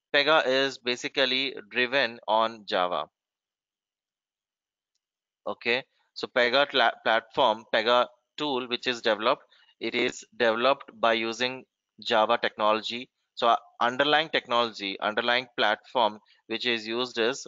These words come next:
Java. Okay, so Java is the to-, Java is the software that is used for writing this Pega software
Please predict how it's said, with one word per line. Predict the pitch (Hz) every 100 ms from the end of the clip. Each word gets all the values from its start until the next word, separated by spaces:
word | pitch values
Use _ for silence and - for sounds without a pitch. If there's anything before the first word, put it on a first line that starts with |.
| 110
Java. | 101 90 78 73 _ _ _ _ _ _
Okay, | - - 123 - _
so | -
Java | 110 120 131
is | 151 147 131
the | 120 151 190 - _ _ _ _ _ _ _ _ _ _ -
to-, | 143 143 127
Java | 120 123
is | 139
the | 131
software | - 117 - 127 135
that | 135 127
is | 123 107
used | 110 127 175 - - _ _
for | - 123
writing | 113 113 139 135
this | 131 127
Pega | - 104 113 127
software | - 117 98 _ 101 104